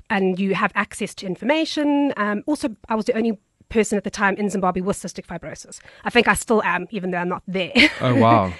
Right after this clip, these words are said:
Speaker 1: <laughs> Yeah, so very limited information, um, that we could get. But when I did visit,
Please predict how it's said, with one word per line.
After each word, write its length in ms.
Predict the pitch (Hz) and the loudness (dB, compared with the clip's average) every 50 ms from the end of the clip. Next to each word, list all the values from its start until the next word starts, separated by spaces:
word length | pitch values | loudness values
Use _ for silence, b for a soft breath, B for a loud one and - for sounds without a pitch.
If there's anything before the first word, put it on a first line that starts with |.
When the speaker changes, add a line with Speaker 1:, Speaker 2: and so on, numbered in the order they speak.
| - | -14
Speaker 1:
<laughs> 160 | - - _ - | -20 -12 _ 2
Yeah, 220 | 233 220 196 170 | 4 4 4 2
so 340 | 190 - - 254 233 226 220 b b b b b b b b b | 0 0 4 6 6 6 4 b b b b b b b b b
very 300 | - 214 254 262 277 294 269 | 4 8 8 10 10 8 8
limited 440 | 240 226 226 226 220 - - 214 - | 6 6 6 4 4 2 -2 -4 -2
information, 840 | 208 202 - 220 202 196 185 190 180 - - 190 190 185 180 180 185 - | -4 -4 -2 0 2 2 2 2 0 -2 -2 -2 -2 -2 -2 -4 -4 -4
um, 180 | 185 180 180 190 | -4 -4 -4 -4
that 100 | 190 190 | -6 -8
we 60 | 185 | -10
could 160 | - - 175 | -12 -14 -8
get. 320 | - 196 220 330 381 - - - | -4 -2 -2 -2 -2 -6 -2 0
But 160 | 214 214 - 214 | 0 0 0 0
when 120 | 220 214 | -2 0
I 160 | 208 202 202 | 0 0 0
did 220 | 196 175 220 196 180 | 0 -2 -4 -2 -2
visit, 520 | 214 202 185 202 190 - - - - - | -2 -2 -2 -2 -4 -6 -8 -16 -16 -14